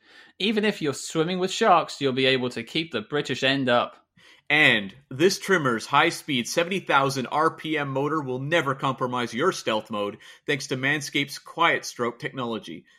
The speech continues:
Speaker 2: These guys understand the demands of the lifestyle and are even throwing in a U S B-powered charging stand as well. Spies do tend to live out of a suitcase, after all.
Speaker 1: Tch, don't I know it. Experience it firsthand yourself. Get twenty percent off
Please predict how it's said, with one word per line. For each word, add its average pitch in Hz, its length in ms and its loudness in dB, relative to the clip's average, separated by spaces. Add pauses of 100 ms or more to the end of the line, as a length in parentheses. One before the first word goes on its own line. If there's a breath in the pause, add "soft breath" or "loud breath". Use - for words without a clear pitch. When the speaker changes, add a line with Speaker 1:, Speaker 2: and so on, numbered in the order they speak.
(220 soft breath)
Speaker 2:
These 214 180 -4
guys 185 240 2
understand 147 540 -2
the 139 40 -2
demands 135 440 -2
of - 20 -6
the 113 80 -2
lifestyle 95 680 -6 (220 soft breath)
and 135 140 2
are 135 100 0
even 175 280 -2
throwing 147 380 -2
in 123 100 -4
a - 20 -4
U 151 240 0
S 156 100 -2
B-powered 139 560 -2
charging 156 380 -2
stand 117 380 -4
as 107 100 -14
well. 117 320 -6 (260 soft breath)
Spies 160 460 0
do 175 180 -6
tend 156 240 -4
to 127 60 -4
live 131 180 -2
out 123 140 0
of 104 80 -6
a 101 60 -12
suitcase, 107 480 -6
after 98 320 -6
all. 98 260 -10 (400)
Speaker 1:
Tch, - 380 -2
don't 135 260 2
I 117 140 4
know 123 240 2
it. 98 160 0 (460)
Experience 208 460 4
it 170 80 -2
firsthand 185 540 2
yourself. 156 560 0 (420 soft breath)
Get 135 220 0
twenty 185 300 0
percent 180 340 -2
off 127 320 0